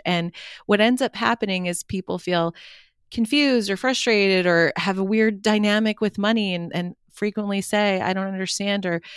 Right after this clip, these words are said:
"I don't know what's going on." And what we always tell them is, like, "Why should you?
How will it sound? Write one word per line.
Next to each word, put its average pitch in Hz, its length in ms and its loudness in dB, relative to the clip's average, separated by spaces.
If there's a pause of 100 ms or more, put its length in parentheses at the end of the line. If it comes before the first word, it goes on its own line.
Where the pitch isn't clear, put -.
(200)
"I - 140 -4
don't 202 80 2
know 202 100 4
what's 202 180 0
going 190 280 0
on." 220 240 2
And 190 240 -2 (300)
what 202 320 4
we 208 140 2
always 208 280 4
tell 233 200 -2
them 196 220 2
is, 180 200 -2
like, 180 160 -2 (100)
"Why 202 240 0
should 247 360 -4
you? 147 220 2